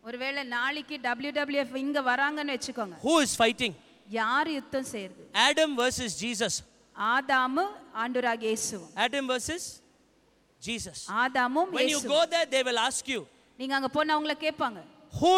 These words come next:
Speaker 2: do you think will win?"
Speaker 1: யாரு ஜெயிக்கிறாங்கன்னு நீங்க நினைக்கிறீங்க?
Speaker 2: Who? See, This should get in your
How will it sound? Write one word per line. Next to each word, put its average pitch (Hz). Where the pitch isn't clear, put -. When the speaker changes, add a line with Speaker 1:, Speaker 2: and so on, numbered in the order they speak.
Speaker 2:
do 330
you 269
think 277
will 202
win?" 214
Speaker 1:
யாரு 302
ஜெயிக்கிறாங்கன்னு 294
நீங்க 294
நினைக்கிறீங்க? 277
Speaker 2:
Who? 359
See, 294
This 262
should 233
get 254
in 277
your 202